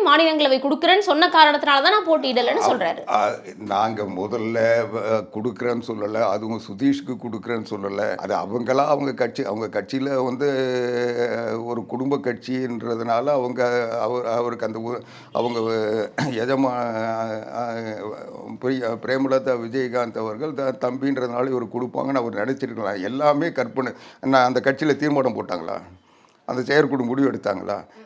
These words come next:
Speaker 2: இவரா வந்து, "எனக்கு நான் நிக்கலைன்னா," அது அவருடைய விருப்பம், அவருடைய சூழல். அவர் போய் யார்கிட்டயாவது அதிமுக சார்ந்தவங்களும் பேசியிருப்பாங்க,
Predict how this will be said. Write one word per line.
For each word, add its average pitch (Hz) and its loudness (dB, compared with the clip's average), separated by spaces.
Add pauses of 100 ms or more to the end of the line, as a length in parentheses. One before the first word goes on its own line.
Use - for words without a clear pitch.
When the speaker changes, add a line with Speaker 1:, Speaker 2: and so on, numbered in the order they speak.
(140)
Speaker 2:
இவரா 208 6
வந்து, 190 4
"எனக்கு 170 4
நான் 156 4
நிக்கலைன்னா," 156 2
அது 151 6
அவருடைய 160 4
விருப்பம், 175 2
அவருடைய 147 2
சூழல். 143 -2
அவர் 98 2
போய் 180 2
யார்கிட்டயாவது 147 4
அதிமுக 135 2
சார்ந்தவங்களும் 127 -4
பேசியிருப்பாங்க, 120 -4